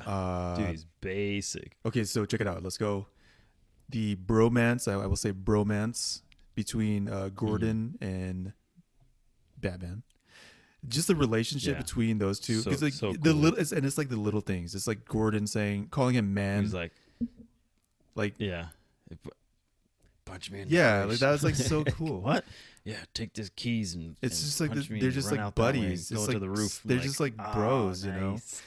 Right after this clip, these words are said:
Speaker 1: You know what? I would let you, I would tell you to do
Speaker 2: Uh-huh.
Speaker 1: that, uh, if it came.
Speaker 2: And, of course, it's freaking Jeffrey
Speaker 1: Yeah, he's
Speaker 2: Wright, like,
Speaker 1: incredible.
Speaker 2: on top of it, as, as Jim
Speaker 1: But that's,
Speaker 2: Gor-,
Speaker 1: like, the
Speaker 2: like,
Speaker 1: relationship.
Speaker 2: such a great idea putting him as that
Speaker 1: He's, he's
Speaker 2: character, 'cause
Speaker 1: so
Speaker 2: he's
Speaker 1: good.
Speaker 2: such a freaking great actor. He's so
Speaker 1: But that
Speaker 2: good.
Speaker 1: relationship that they had is like, "You know what, Jarrell? I would,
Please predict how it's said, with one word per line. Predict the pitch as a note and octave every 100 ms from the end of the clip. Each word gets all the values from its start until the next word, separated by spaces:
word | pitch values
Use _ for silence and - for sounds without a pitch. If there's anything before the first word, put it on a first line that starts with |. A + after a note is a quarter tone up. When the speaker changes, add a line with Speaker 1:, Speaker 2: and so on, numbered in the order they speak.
| -
Speaker 1:
You | C3
know | D3+
what? | D#3 D3
I | C#3
would | D#3+
let | C#3 C3
you, |
I | C3
would | D3
tell | C3+
you | G2+ F#2+
to |
do | F#2 F2
Speaker 2:
Uh-huh. | E2+ F2 -
Speaker 1:
that, | F#2+ F2+ F2+
uh, | G2
if | G2+
it | -
came. | C3 - - - - _
Speaker 2:
And, | - A#2+ A#2
of | G#2 -
course, | A2+ G#2+
it's | F#2+
freaking | - A#2+ - A2
Jeffrey | G2+ A2+ F2+ G2
Speaker 1:
Yeah, |
he's | F#2
Speaker 2:
Wright, | A2+
like, | G2+ F#2+ F2+
Speaker 1:
incredible. | F2
Speaker 2:
on |
top | - A#2 -
of | E2
it, | E2+ -
as, | F2 E2 -
as | F2 F2 -
Jim | - G#2
Speaker 1:
But | G2+
that's, | D#3 F#3
Speaker 2:
Gor-, | F#3
Speaker 1:
like, |
the | D#3+
Speaker 2:
like, |
Speaker 1:
relationship. | B2+ A#2+ B2 A2+ - F#2
Speaker 2:
such | F2 C#3 B2+
a | G#2
great | F#2+ G#2+ A2+ -
idea | G2 F#2 G#2+ G2+
putting | - G#2 F#2+
him | F#2 G#2 G#2 F2+
as | E2+ E2+ D#2+ D#2+
that | D#2+
Speaker 1:
He's, | D#2+ -
he's | F#2
Speaker 2:
character, | F2 - D2+
'cause | D2+ D#3+
Speaker 1:
so | D#3 C#3
Speaker 2:
he's | C3+
Speaker 1:
good. | D#3 C#3+
Speaker 2:
such | - - G#2 F#2+ F#2+
a |
freaking | E2+ - G2 F2+ F#2
great | E2 E2+ -
actor. | F2 F2+ - D#2+
He's | D2+ -
so | - - G2+ F#2
Speaker 1:
But | F2+
that | C#3+
Speaker 2:
good. | C3+
Speaker 1:
relationship | B2+ C#3 B2+ A#2 G#2
that | F#2+
they | F2
had | - A#2+ G2 F2
is | G2+
like, | G#2
"You |
know | A2+
what, | A2+ A2 -
Jarrell? | G#2+ G#2 G2+
I | A2+
would, | B2+ A#2